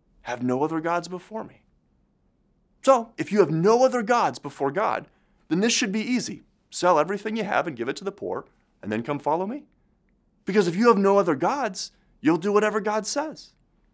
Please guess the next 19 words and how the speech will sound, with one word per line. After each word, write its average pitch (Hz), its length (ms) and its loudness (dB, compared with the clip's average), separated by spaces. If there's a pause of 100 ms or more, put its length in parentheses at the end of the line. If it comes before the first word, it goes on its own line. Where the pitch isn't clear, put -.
(180)
So - 140 -4
sell 214 300 0
everything. 269 340 -10 (1900)
A-, 135 200 -12
and 135 120 -4
the 131 40 -2
guy 139 220 -4
couldn't 160 340 -4
do 202 200 -10
it - 120 -20 (1500)
because 151 260 -2
he 127 80 -6
had 185 340 -2
another 143 360 -4
god 127 380 -6
in 110 100 -4
front 175 280 -8
of 104 80 -14
God. - 140 -20